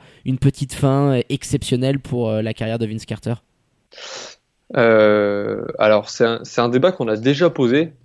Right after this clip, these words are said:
Speaker 2: dont on s'est déjà posé la question, si, est-ce que c'était la bonne chose, qu'on sait que Pierce a déjà fait ça, en fait, il a signé, et puis dans la foulée, il a, il a, en fait, il a signé un contrat pour finir en tant que, que Celtics. Euh, je sais pas si ce serait une bonne solution. J'avoue que je suis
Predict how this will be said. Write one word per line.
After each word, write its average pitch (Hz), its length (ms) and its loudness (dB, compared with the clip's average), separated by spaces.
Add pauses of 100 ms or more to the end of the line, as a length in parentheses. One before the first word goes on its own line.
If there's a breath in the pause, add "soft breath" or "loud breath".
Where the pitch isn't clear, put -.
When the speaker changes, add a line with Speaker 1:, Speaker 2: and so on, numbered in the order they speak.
(140)
Speaker 2:
dont 123 160 -2
on 123 60 -2
s'est 113 160 -2
déjà 127 240 2
posé 131 240 2
la 117 80 4
question, 120 300 0
si, 156 340 0
est-ce - 160 0
que - 80 -2
c'était 123 260 2
la 135 100 6
bonne 127 140 0
chose, 151 180 -4
qu'on 120 120 -2
sait 143 180 0
que 113 180 2
Pierce 143 320 -2
a 113 60 6
déjà 113 160 2
fait 117 140 -2
ça, 147 160 2
en 120 80 -2
fait, 120 220 -4
il 104 80 -2
a 107 100 -2
signé, 135 520 4
et 127 40 4
puis 117 160 -10
dans 110 100 -2
la 107 120 2
foulée, 123 340 4
il 110 140 4
a, 101 360 4 (520 loud breath)
il 117 120 4
a, 107 100 6
en 104 40 4
fait, 131 140 0
il 117 100 2
a 107 60 4
signé 110 200 -4
un 110 60 -4
contrat 127 300 2
pour - 160 -4
finir 127 380 -4 (120)
en 113 80 -10
tant 123 180 2
que, 104 360 0
que 113 100 -6
Celtics. 110 400 -6 (640 loud breath)
Euh, 107 300 4
je 110 120 0
sais 120 180 2
pas 170 140 4
si - 80 -8
ce - 60 -12
serait 117 80 4
une 107 100 0
bonne 113 220 2
solution. 107 460 -8 (240)
J'avoue 110 340 2
que 131 400 6
je - 80 -8
suis - 220 -4